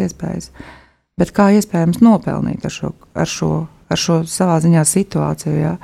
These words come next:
Jo, nu, taču tiem cilvēkiem, kas darbojas biznesa vidē, ir skaidrs, ka krīzes ir lieliski iespēja, lai arī nopelnītu. Un Latvija ir ļoti bagāta zeme, Latvija ir, ir, ā,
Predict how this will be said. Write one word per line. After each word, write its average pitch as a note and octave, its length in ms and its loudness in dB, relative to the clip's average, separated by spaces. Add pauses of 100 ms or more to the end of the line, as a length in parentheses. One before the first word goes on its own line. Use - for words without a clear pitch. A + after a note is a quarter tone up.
(760)
Jo, G3 340 4
nu, G#3+ 260 6
taču - 460 -4 (400)
tiem G3 240 2
cilvēkiem, E3+ 380 0
kas E3 120 -2
darbojas F3+ 300 2
biznesa F#3+ 380 0
vidē, F3 180 0
ir D#3+ 80 -4
skaidrs, G#3 400 -2
ka - 80 -10
krīzes F#3 680 -2 (520)
ir - 100 0
lieliski F#3+ 460 2
iespēja, D#3+ 320 -2
lai E3 240 0
arī G3 160 4
nopelnītu. D3+ 640 0 (720)
Un E3 80 4
Latvija F3+ 260 4
ir F3 80 2
ļoti F3 240 0
bagāta A3+ 400 0
zeme, A3+ 320 4
Latvija F3 380 -2
ir, D3+ 40 -2 (300)
ir, D#3+ 320 -2
ā, D3+ 80 0